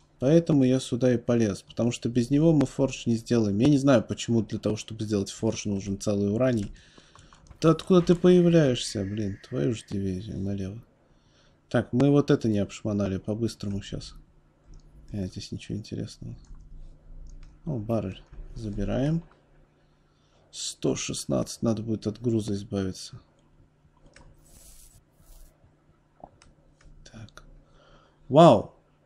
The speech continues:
Вот! Вот то, что мне нужно было. Ребята. Это литий. Тьфу, мне уран нужен. Это что такое? Железо. Эх, мы нашли литий,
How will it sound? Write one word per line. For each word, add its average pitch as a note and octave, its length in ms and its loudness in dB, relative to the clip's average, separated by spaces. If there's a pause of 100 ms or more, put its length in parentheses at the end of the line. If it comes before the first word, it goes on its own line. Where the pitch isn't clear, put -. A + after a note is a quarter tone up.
(180)
Вот! - 520 4 (200)
Вот C3 260 -2
то, A#2 100 0
что - 220 -4
мне A2 180 2
нужно G#2+ 340 -2
было. F#2 360 -6 (880)
Ребята. G2 420 -8 (1400)
Это A#2+ 300 -2
литий. G2+ 440 -2 (140)
Тьфу, - 280 -8 (360)
мне D3+ 300 0
уран D#3+ 400 0
нужен. - 320 -10 (760)
Это A#2+ 200 -10
что - 200 -8
такое? G#2 460 -10 (560)
Железо. G#2 520 -4 (1400)
Эх, A3+ 420 6
мы G3 160 8
нашли F#3 440 8
литий, D3 680 4